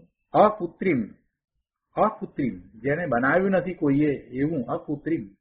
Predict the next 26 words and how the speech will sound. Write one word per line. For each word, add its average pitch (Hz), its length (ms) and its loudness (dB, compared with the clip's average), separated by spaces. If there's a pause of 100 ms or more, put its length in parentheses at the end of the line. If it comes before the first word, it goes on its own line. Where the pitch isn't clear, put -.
(760)
ચૈતન્યમય 208 680 6
અસ્તિત્વ. 165 560 -4 (2250)
કેવું 165 300 2
અસ્તિત્વ 185 380 -4
છે? 214 180 -6
ચૈતન્યમય 185 720 0
અને 185 220 -2
ઉપાધિ 160 460 4
વિનાનું 175 480 2
છે. 139 160 -8 (460)
એને 185 200 0
કોઈ 202 240 4
ઉપાધિ 165 420 4
છે 160 260 8
જ 202 60 4
નહીં. 139 260 0 (800)
તે 170 120 6
છતાંય 180 540 6
એ 175 80 4
બહારની 147 400 6
ઉપાધિને 143 560 2 (520)
સામે 135 320 -2
ચાલીને 147 400 0
વહોરી 107 380 -2
લે 87 160 -12
છે. - 140 -20